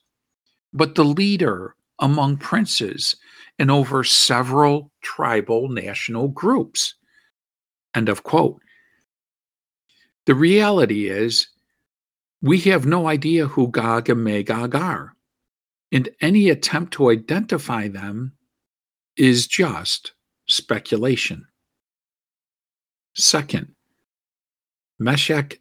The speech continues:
and Tubal referred to nations that were in what is Turkey today.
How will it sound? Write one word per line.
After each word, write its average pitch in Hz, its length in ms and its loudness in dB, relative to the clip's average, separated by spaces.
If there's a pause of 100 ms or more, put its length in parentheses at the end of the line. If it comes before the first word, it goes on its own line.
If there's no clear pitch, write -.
and 113 200 0
Tubal 120 640 0 (720)
referred 147 480 4
to 143 120 4
nations 120 840 -2 (760)
that 139 300 4
were 135 320 6
in 127 260 2
what 156 320 -4
is 127 240 2
Turkey 143 600 -4
today. 135 580 -8